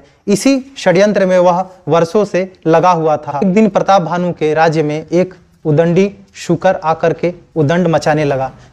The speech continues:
यह सूचना जब प्रताप भानु तक पहुंची तो वे अपने सैनिकों को लेकर के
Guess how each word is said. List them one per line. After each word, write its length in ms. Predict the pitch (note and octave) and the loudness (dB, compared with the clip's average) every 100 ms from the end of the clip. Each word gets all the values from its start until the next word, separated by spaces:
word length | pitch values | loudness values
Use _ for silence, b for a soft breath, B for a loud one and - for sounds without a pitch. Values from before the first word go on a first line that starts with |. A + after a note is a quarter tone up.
| - | 0
यह 140 | - | 0
सूचना 360 | - G3 F#3+ G3 | 0 -4 0 0
जब 260 | F3 E3+ | 0 -2
प्रताप 260 | - E3 F3 | -6 -4 -2
भानु 240 | D#3 F3 | -2 -4
तक 200 | E3+ E3 | -4 -6
पहुंची 340 | D#3+ C#3 - E3 | -6 -6 -6 -2
तो 140 | E3 | 2
वे 160 | F#3 A3 | 2 2
अपने 300 | F3 G3 F#3 | 0 -4 -4
सैनिकों 400 | - F3+ E3+ G3 | -2 -2 0 2
को 80 | F3+ | 2
लेकर 280 | F3 F3+ | 2 0
के 360 | D#3+ E3+ D#3+ | -2 -4 -6